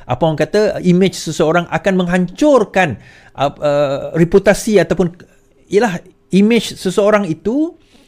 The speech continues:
tanpa bersandarkan kepada mana-mana fakta. And the worst thing is, dia kata, "Tak apalah kita buat macam tu, kita bagilah kerajaan menyiasat." Kalau kerajaan nak siasat semua surat layang, tak kerja pe-, parlimen tu.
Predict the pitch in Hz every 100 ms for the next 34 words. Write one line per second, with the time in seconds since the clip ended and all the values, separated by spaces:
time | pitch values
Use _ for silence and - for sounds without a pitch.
0 | _ _ 220 233 277 285 226 208 156 175
1 | 240 233 226 220 226 226 233 233 233 214
2 | - - - 170 190 226 302 - - 254
3 | 214 - 175 180 180 240 277 - _ _
4 | _ _ _ _ _ - 247 - 175 127
5 | 262 254 220 247 240 233 247 247 277 220
6 | 226 254 247 175 127 170 165 156 196 185
7 | 180 180 208 - 277 - - - - -
8 | - - - - _ - 196 294 269 226
9 | 214 240 214 208 233 214 202 - 214 208
10 | 214 180 170 135 135 151 - 185 226 151
11 | 214 170 139 131 _ _ 175 160 160 185
12 | 202 226 220 214 95